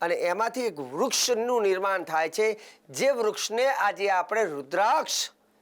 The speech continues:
કહીએ છીએ. અને એ વૃક્ષમાંથી જે ફળ આવે છે, જેમાં રુદ્રાક્ષની અંદર એકથી ચૌદ મુખીના રુદ્રાક્ષ ઉત્પન્ન થતા હોય છે. જ્યારે કાર્તિક સ્વામીએ શિવજીને પ્રશ્ન કર્યો કે "હે ભગવાન, હે ભોલેનાથ,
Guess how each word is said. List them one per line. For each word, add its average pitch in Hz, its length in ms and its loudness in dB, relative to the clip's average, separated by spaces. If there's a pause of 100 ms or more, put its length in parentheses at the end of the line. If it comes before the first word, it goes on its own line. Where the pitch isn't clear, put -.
(240)
કહીએ 214 340 2
છીએ. 160 300 -4 (260)
અને 190 160 0
એ 269 220 4
વૃક્ષમાંથી 226 600 -2
જે 202 100 0
ફળ 208 260 -2
આવે 226 320 2
છે, 196 280 0 (240)
જેમાં 208 320 0
રુદ્રાક્ષની 208 960 -2
અંદર 214 400 -2 (440)
એકથી 214 280 -2
ચૌદ 214 280 0
મુખીના 208 320 -2
રુદ્રાક્ષ 185 520 -2
ઉત્પન્ન 226 600 -2
થતા 156 360 -4
હોય 110 280 -8
છે. - 240 -20 (800)
જ્યારે 226 340 2
કાર્તિક 226 520 0
સ્વામીએ 247 600 2
શિવજીને 247 540 0
પ્રશ્ન 247 420 -2
કર્યો 214 280 0
કે 208 180 0
"હે 208 220 2
ભગવાન, 233 500 0
હે 220 160 4
ભોલેનાથ, 220 720 0